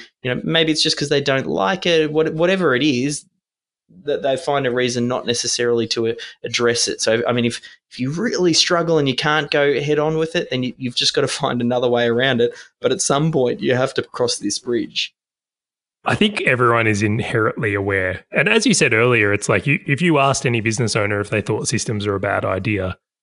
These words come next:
Speaker 2: I don't think anyone would say, "Yeah, they're a terrible idea. Don't do that." We all know this thing. We wanna pretend it doesn't apply to us, but we know it. And, um, I think you said something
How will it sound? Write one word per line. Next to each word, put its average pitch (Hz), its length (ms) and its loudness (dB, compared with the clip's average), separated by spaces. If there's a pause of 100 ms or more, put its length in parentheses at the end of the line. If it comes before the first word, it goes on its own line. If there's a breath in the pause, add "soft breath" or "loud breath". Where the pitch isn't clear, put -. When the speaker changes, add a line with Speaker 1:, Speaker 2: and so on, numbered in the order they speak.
(120)
Speaker 2:
I - 80 2
don't 120 180 2
think 110 200 0
anyone 104 300 2
would 98 100 0
say, 98 160 2
"Yeah, 101 180 0
they're 92 140 0
a 87 60 -2
terrible 101 360 0
idea. 90 280 -4
Don't 98 220 -4
do 104 140 -2
that." - 200 -4 (360)
We 135 100 4
all 202 140 6
know 135 220 4
this 113 220 0
thing. - 280 -6 (540)
We 123 100 0
wanna 143 160 4
pretend 123 600 0
it 120 100 -2
doesn't 113 200 2
apply 135 340 2
to 107 160 -2
us, - 380 -6 (240)
but 110 260 0
we 127 120 0
know 104 240 0
it. 330 140 -4 (1500)
And, 147 180 0
um, 143 300 -2
I 147 60 -2
think 269 220 -2
you 302 60 2
said - 300 0
something 117 520 -2